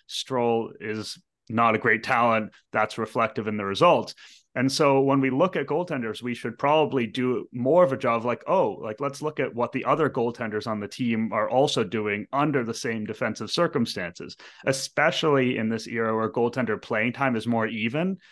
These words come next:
So we're not having that crazy, like, sixty-five game, seventeen game where one of them would have a very small sample size. Now a lot of them are playing fairly equally to each other. So it's more fair to make those comparisons.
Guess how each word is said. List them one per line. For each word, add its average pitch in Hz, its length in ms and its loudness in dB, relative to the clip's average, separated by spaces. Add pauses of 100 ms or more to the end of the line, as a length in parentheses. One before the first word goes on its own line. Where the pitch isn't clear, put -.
(140)
So 131 160 -2
we're 123 140 2
not 131 260 2
having 135 340 2
that 120 160 -2
crazy, 117 380 -6
like, 107 200 -6
sixty-five 117 800 0
game, 113 340 0
seventeen 113 600 -6
game 110 260 -2
where 104 160 -2
one 110 180 -2
of 107 60 -4
them 110 140 -2
would 107 100 -2
have 110 140 2
a 104 80 -4
very 107 180 0
small 107 240 -4
sample 165 300 -2
size. 107 260 -4
Now 147 240 0
a - 0 -
lot 127 220 2
of 120 40 -4
them 117 140 -4
are 104 80 -6
playing 127 560 -2 (380)
fairly 131 400 -2
equally 127 380 -4
to 107 140 -8
each 95 120 -8
other. 98 220 -2
So 123 140 -2
it's 110 120 -4
more 131 220 2
fair 123 300 0
to 113 80 -2
make 110 200 -2
those 107 200 -4
comparisons. 117 640 0